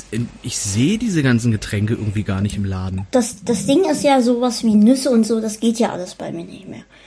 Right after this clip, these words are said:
Speaker 2: Und deswegen
Speaker 1: Mhm.
Speaker 2: hab ich mich jetzt halt spezialisiert auf Getränke und greif dann immer auf die verrücktesten Sachen zu. Ähm, diese Teefee-Sachen stehen tatsächlich auch beim Kinderzeug, also bei Babyfood und sowas. Ähm,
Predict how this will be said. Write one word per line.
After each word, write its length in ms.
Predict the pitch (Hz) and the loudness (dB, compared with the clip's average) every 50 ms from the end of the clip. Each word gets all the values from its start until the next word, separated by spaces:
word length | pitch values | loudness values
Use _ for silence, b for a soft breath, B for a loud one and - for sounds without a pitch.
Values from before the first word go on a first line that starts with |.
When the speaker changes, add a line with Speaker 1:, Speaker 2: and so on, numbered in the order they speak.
| B B B B B B B - | B B B B B B B -6
Speaker 2:
Und 100 | 214 202 | -2 -2
deswegen 380 | 214 220 214 - 202 269 262 | 0 0 0 0 0 0 0
Speaker 1:
Mhm. 40 | 247 | -2
Speaker 2:
hab 120 | 247 247 | -2 -4
ich 160 | 277 254 - - | -6 -6 0 0
mich 160 | 254 254 254 | 0 0 0
jetzt 260 | - - - - - | -6 -8 -10 -10 -4
halt 340 | 233 226 226 226 226 - _ _ | -2 -2 -2 -2 -4 -16 _ _
spezialisiert 760 | - - - - 277 - - 254 233 247 202 220 262 294 - | -14 -14 -4 -4 -4 -4 -2 0 0 2 4 4 2 4 4
auf 200 | - 233 214 - | 2 0 0 -2
Getränke 580 | 233 - - - 208 254 320 - 330 359 370 | -6 -2 0 0 2 2 2 0 0 0 0
und 340 | - 330 254 254 247 - - | 0 0 0 0 -2 -6 -16
greif 360 | - - - 208 - 285 - | -10 -4 -2 -2 -2 -2 -4
dann 200 | - 269 254 247 | -6 -6 -4 -4
immer 220 | 262 254 247 247 247 | -2 -2 -2 0 0
auf 160 | 247 240 233 - - _ | -2 -2 -4 -6 -12 _
die 220 | - 233 226 226 220 | -6 -6 -6 -6 -8
verrücktesten 760 | 208 - 226 220 254 254 - - 254 - - - 226 220 | -4 -6 -2 -2 -2 -2 -2 -6 -6 -6 -4 -2 -2 0
Sachen 320 | 202 196 - - - 269 254 | 0 -2 -4 -2 -4 -4 -4
zu. 340 | - - 247 247 277 277 277 B B B B B B B B B B | -2 0 2 2 2 2 0 B B B B B B B B B B
Ähm, 280 | - 240 233 220 240 233 | 2 2 4 4 2 2
diese 260 | - 220 220 220 226 | 2 2 2 2 2
Teefee-Sachen 680 | 226 - 247 262 277 277 311 277 220 247 233 254 254 | 4 4 4 4 6 4 2 2 2 2 2 2 0
stehen 300 | 247 - - 202 208 233 | 0 0 0 0 0 0
tatsächlich 460 | 226 - 226 220 - 220 220 208 220 233 | 0 -2 -4 -2 0 -2 0 0 0 -2
auch 120 | 220 208 | -2 -2
beim 480 | - - 233 208 208 214 208 208 202 208 | -2 -2 0 2 4 4 2 2 -2 0
Kinderzeug, 680 | - 262 247 302 277 240 - - 220 208 233 269 285 - | 0 2 2 2 2 0 0 -2 0 0 0 0 0 -2
also 200 | 226 202 214 208 | -2 -2 -2 -4
bei 280 | 208 202 202 202 196 202 | -4 -4 -2 0 0 0
Babyfood 600 | 202 214 220 226 254 240 - - 247 247 247 - | 0 0 0 2 0 0 0 -2 -4 -4 -2 -2
und 120 | 233 226 | -2 -2
sowas. 400 | 226 247 233 240 247 254 254 - B B B B B B B B B B B B B B B B B B B B - - | 0 -2 -2 -2 -2 -4 -6 -10 B B B B B B B B B B B B B B B B B B B B -6 -2
Ähm, 680 | - 226 226 226 220 220 220 220 220 220 220 220 220 | 0 2 2 4 4 4 4 4 4 2 2 0 -2